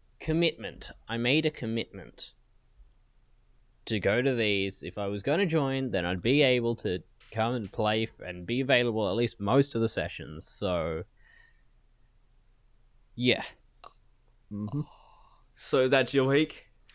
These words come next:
Speaker 1: Yeah, pretty much. Other than that, I was out doing gardening and stuff, so not, not
Speaker 3: Fantastic. So
Speaker 1: many.
Speaker 3: you ha-, so you,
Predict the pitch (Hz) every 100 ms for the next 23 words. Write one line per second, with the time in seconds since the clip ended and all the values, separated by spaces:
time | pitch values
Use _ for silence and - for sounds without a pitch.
0 | _ - _ _ - 151 170 143 170 160
1 | 139 113 113 135 120 107 104 - 101 98
2 | 92 92 - - 92 - - 92 82 82
3 | 85 71 65 52 - - 64 - - 65
4 | 65 - _ _ _ _ _ _ _ _
5 | _ _ _ _ _ - - 101 90 85
6 | - - 95 55 76 87 - 110 107 -
7 | 123 147 139 143 147 147 143 143 - 151
8 | 131 - - - - 160 156 170